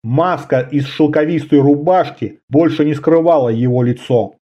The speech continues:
В правом кулаке варвар сжимал обнажённый ятаган.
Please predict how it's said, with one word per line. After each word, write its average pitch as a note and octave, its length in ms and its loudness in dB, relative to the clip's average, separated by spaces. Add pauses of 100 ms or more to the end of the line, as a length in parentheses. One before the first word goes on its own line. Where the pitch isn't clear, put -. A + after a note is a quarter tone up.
(220)
В - 120 -20
правом D#3+ 460 0
кулаке E3 760 0
варвар C3 600 0
сжимал C#3+ 680 0
обнажённый C3 720 0
ятаган. B2+ 580 -2